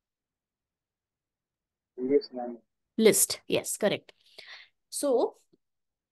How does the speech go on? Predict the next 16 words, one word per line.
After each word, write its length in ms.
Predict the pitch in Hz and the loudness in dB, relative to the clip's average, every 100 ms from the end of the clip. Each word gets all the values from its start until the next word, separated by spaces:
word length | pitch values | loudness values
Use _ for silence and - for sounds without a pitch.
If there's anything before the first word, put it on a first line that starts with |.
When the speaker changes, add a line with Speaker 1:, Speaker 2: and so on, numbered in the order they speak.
| _ _ _ | _ _ _
Speaker 2:
if 280 | 254 254 - | -2 -2 -6
what 280 | 220 233 233 | 2 4 4
I 100 | 254 | 4
can 240 | 269 277 | 4 4
do, 220 | 247 226 349 - 226 | 4 2 0 -2 2
अगर 200 | 226 247 | 4 4
मैंने 280 | 262 285 - | 4 0 0
इसको 300 | 269 - 330 | 0 2 2
स्प्लिट 320 | - 254 214 | 4 2 4
करा, 300 | - 156 165 - _ _ _ _ - _ | 0 -2 -4 -12 _ _ _ _ -20 _
if 140 | 220 220 | -2 4
I 100 | 226 | 4
say 240 | 220 262 | 6 4
split 580 | 269 - - 269 269 - | 2 0 2 2 2 -2
using 360 | 240 226 240 240 | -2 2 2 4
underscore, 580 | 220 202 196 - - | 6 8 6 4 -6